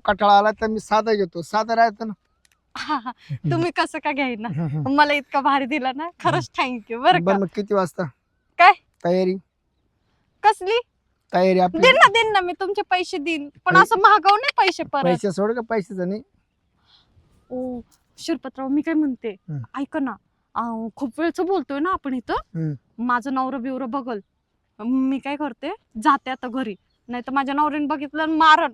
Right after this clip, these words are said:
Speaker 2: मला सहित तुम्हाला पण मारन.
Speaker 1: पण नंतर कधी गाडी येणार?
Speaker 2: अ, येईन ना, येईन, उद्या येईन, परवा येईन, बरं का? येऊ का मग?
Speaker 1: होईन ना सगळं आपलं.
Speaker 2: हा, हा.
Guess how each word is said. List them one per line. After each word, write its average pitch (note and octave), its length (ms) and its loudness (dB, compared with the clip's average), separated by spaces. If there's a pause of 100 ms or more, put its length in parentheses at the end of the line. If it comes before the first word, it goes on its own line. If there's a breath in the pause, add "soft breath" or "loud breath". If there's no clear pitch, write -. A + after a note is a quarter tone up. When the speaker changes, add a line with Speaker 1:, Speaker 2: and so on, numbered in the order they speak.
Speaker 2:
मला E4 340 6
सहित E4+ 260 -4
तुम्हाला E4+ 260 0
पण F4 180 -2
मारन. B3 300 0
Speaker 1:
पण F#3+ 120 -4
नंतर G#3 300 -6
कधी G#3 180 -4
गाडी E3 160 -2
येणार? C#3+ 220 -4 (480)
Speaker 2:
अ, D4+ 60 8
येईन G#4+ 380 4
ना, C#5+ 120 2
येईन, G#4+ 280 2
उद्या F4 360 8
येईन, E4 320 -4
परवा F4+ 280 8
येईन, D4+ 240 -4 (120)
बरं C5 240 6
का? C#4 100 2 (220)
येऊ A4 180 0
का G#4+ 140 -6
मग? B3+ 120 -6
Speaker 1:
होईन G#3+ 180 0
ना A#3+ 80 -2
सगळं G3 260 0
आपलं. F3 200 0
Speaker 2:
हा, E4 60 0
हा. C4+ 120 -6